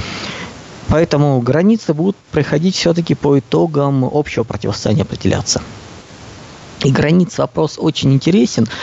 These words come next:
поскольку нужно чётко понимать, что да, с одной стороны можно сказать, что мы хотим, э, чтобы в России было не один Париж, а два.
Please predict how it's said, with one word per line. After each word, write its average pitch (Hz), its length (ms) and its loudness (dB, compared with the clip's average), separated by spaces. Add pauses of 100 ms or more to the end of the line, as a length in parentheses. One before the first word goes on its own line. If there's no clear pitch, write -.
(100)
поскольку 202 460 2
нужно 170 340 4
чётко - 300 0
понимать, 160 560 2
что - 260 -4
да, 135 420 0 (160)
с - 120 -8
одной 160 200 2
стороны 143 400 0
можно 131 300 2
сказать, 139 340 0
что - 220 -2
мы 135 160 2
хотим, 131 360 -4 (400)
э, 98 40 0
чтобы 113 240 0
в 110 80 0
России 120 380 0
было 95 840 0
не 127 140 4
один 127 240 0
Париж, 117 320 -4
а - 40 0
два. 226 260 2